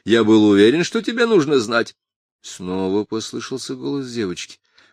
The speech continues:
«Па, давай быстрее, мне нужно решить, что я надену». «Дженнифер, черт побери», — сказал Кен, — «отстань. У тебя ведь тоже дочь, да?» Это уже мне. «Да», — сказал я, — «но ей только два года».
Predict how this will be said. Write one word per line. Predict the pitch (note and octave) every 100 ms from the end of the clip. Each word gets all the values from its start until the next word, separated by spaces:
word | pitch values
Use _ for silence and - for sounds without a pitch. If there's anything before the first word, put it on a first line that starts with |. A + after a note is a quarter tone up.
| _
«Па, | E3+ E3 D3 B2
давай | C#3 D#3 D3+
быстрее, | A#2+ G2+ - A2 G2+ G2
мне | G#2 C3
нужно | C#3 C#3+ B2+
решить, | C#3+ C3+ D3+ C#3
что | - D#3 D3+
я | D3+ D3+
надену». | D3+ B2+ B2+ A#2 G2+ _ _ _ _
«Дженнифер, | E2 D3+ A3+ G3 A#2 G#2+ G2
черт | - G#2+ F#2
побери», — | G2 G2+ G2+ G2
сказал | - G2 F#2+
Кен, — | F2 G2+ E2+
«отстань. | G#2 - D#3+ E3 A#2+ _ _ _ _
У | -
тебя | - E3
ведь | E3 -
тоже | F#3 D3+
дочь, | C3+ E3 F#3 A#2+
да?» | D#3 F3 - _ _ _
Это | F2
уже | E2 E2
мне. | D#2+ E2 D#2 _ _ -
«Да», — | A2 A#2+ A#2
сказал | F#2+ - F2 F2+
я, — | E2+ E2+ E2
«но |
ей | F2 F#2
только | E2 F#2 E2 E2+
два | D#2+ F2+
года». | E2 F2 E2